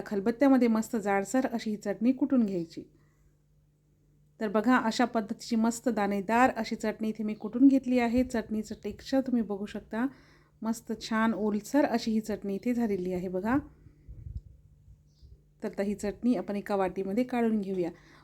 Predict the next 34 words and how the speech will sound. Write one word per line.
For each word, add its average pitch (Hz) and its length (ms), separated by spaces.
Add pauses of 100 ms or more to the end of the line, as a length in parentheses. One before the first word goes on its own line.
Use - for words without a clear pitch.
उपवासाला 269 460
नेहमी 254 300
नेहमी 269 260
त्याच 262 400
त्याच 262 240
ओल्या 226 240
चटण्या 233 320
खाऊनसुद्धा 226 460
कंटाळा 240 440
येतो, 247 260
तर 285 140
एक 233 240
वेळेस 226 280
या 226 140
पद्धतीची 233 640
मस्त 220 420
झणझणीत 208 540
आणि 202 200
चटकदार 208 540
चटणी 226 360
नक्की 208 340
ट्राय 202 240
करा, 170 220 (600)
चवीला 220 320 (280)
खूप 294 400
छान 220 160
लागते. 185 360 (1400)
उपवासाच्या 226 540
थालीपीठासोबत, 220 1040
पुरीसोबत, 220 640
वड्यासोबतसुद्धा 220 760
तुम्ही 220 240
ही 214 60
चटणी 214 340